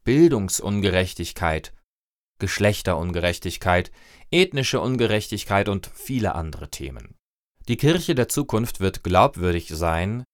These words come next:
wenn sie sich für Gerechtigkeit einsetzt.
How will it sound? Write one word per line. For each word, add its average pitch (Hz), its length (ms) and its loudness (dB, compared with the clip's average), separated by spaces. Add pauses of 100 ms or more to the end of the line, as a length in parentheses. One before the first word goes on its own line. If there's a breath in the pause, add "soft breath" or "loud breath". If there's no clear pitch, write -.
(180)
wenn 104 300 2
sie 120 140 -2
sich 110 240 -4
für 104 140 -4
Gerechtigkeit 101 800 -4
einsetzt. - 640 -12